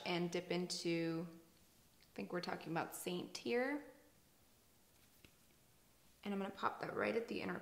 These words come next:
corner. For that highlight. This is, like, kind of old school wedding look style, but it's so pretty. <laughs> It looks really good.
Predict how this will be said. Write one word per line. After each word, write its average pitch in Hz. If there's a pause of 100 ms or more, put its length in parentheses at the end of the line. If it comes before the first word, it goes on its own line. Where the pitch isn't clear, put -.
corner. - (1800)
For 196
that 190 (160)
highlight. -
This 196
is, 202
like, - (3000)
kind 269
of 233 (160)
old 202
school 202 (280)
wedding 208
look 233 (360)
style, 262 (1160)
but 220
it's 208
so 208
pretty. 214
<laughs> -
It 214
looks 220
really 208
good. -